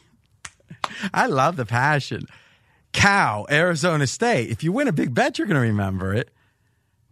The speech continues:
Cal favored at home by four and a half. Who feels strongly?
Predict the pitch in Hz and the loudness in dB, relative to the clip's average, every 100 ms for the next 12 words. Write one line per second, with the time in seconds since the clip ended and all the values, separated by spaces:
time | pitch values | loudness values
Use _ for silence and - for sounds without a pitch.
0 | _ _ - 160 180 135 156 160 165 170 | _ _ 0 2 2 2 0 2 0 2
1 | 139 143 123 104 - - 139 160 180 180 | 2 2 0 -2 -6 -4 -2 0 0 -4
2 | 175 - 131 120 - - 139 120 95 92 | -6 -4 0 0 -2 -2 0 0 -2 -6
3 | 87 - - _ _ _ _ _ _ _ | -10 -16 -20 _ _ _ _ _ _ _
4 | _ _ _ _ - 185 180 156 - 117 | _ _ _ _ -2 -2 0 -2 0 -4
5 | 98 90 | -4 -8